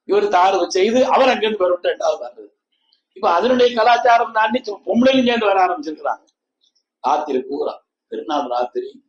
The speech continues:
கூலி கொடுக்கக்கூடிய ராத்திரி. பெருமக்களே, உன்னுடைய வாழ்க்கையில சில சில மாற்றங்கள் வர வேண்டும், மாற்றங்கள் வர வேண்டும்.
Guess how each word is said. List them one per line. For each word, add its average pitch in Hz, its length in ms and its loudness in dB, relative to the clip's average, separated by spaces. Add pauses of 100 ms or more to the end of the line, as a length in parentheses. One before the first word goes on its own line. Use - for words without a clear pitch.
(260)
கூலி 151 160 -2
கொடுக்கக்கூடிய 143 640 -6
ராத்திரி. 131 360 -4 (760)
பெருமக்களே, 120 460 -6 (260)
உன்னுடைய 120 300 -6
வாழ்க்கையில 147 480 -2
சில 127 240 -4
சில 120 180 -8 (120)
மாற்றங்கள் 139 500 -6
வர - 200 -14
வேண்டும், - 340 -20 (920)
மாற்றங்கள் 202 540 0
வர 120 180 -4
வேண்டும். - 280 -20